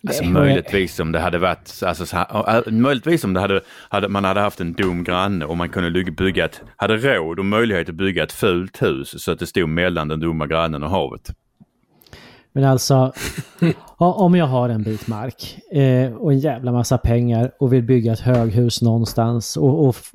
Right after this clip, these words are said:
Speaker 2: borra ett hål för egen vatten och ta hand om en egen skit. Ja, men vad är problemet?
Speaker 3: Ja, men problemet är just det, Rickard, att, att de som styr det här landet lever sitt liv i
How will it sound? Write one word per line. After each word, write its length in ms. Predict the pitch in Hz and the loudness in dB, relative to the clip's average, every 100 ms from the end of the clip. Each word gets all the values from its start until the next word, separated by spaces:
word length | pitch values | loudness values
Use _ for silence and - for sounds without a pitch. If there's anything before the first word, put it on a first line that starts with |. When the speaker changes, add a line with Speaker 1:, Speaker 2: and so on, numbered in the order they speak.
| - 131 147 131 - | -20 -18 -18 -20 -12
Speaker 2:
borra 720 | 127 139 131 127 127 127 135 | -2 2 4 4 2 0 -6
ett 80 | 113 | -6
hål 400 | 120 123 117 113 - 117 | -2 2 2 0 -8 -10
för 100 | - | -2
egen 340 | 139 117 110 110 | 0 2 2 0
vatten 440 | 107 - - 117 | 0 -4 -2 0
och 120 | 117 | 2
ta 60 | 117 | 2
hand 300 | 110 110 110 | 2 4 4
om 60 | 110 | 4
en 140 | 107 | 4
egen 260 | 107 104 101 | 2 2 0
skit. 480 | - 110 - - - _ _ _ _ _ _ _ | 2 0 0 -12 -20 _ _ _ _ _ _ _
Ja, 100 | 170 | -4
men 140 | 151 | 0
vad 180 | 123 120 | 2 4
är 80 | 123 - | 4 2
problemet? 840 | 135 123 127 160 151 92 - _ - - - _ _ _ _ _ _ - - - | 0 2 2 2 0 -4 -10 _ -20 -20 -20 _ _ _ _ _ _ -20 -20 -4
Speaker 3:
Ja, 80 | 156 | 0
men 100 | 160 | 2
problemet 500 | 180 185 202 156 131 | 2 2 4 2 2
är 160 | 156 131 | 0 2
just 280 | 107 95 | 0 -2
det, 160 | 101 95 | -4 -2
Rickard, 320 | 98 - 104 | -2 -2 -2
att, 320 | 110 117 - - | -2 -4 -8 -4
att 340 | 120 117 - - - - _ - - - | -4 -4 -14 -18 -20 -20 _ -20 -20 -4
de 240 | - 160 165 | 0 0 0
som 200 | 156 156 | 0 -2
styr 360 | - 190 196 | 0 2 4
det 100 | 147 | 4
här 160 | 117 110 | 2 2
landet 460 | 104 98 95 98 - - _ _ _ | 2 0 -2 -4 -6 -20 _ _ _
lever 380 | 110 113 113 107 | -2 0 0 -2
sitt 240 | - 104 | -4 -6
liv 360 | 98 92 87 87 - | -6 -6 -6 -8 -10
i 280 | 92 95 87 | -8 -4 -4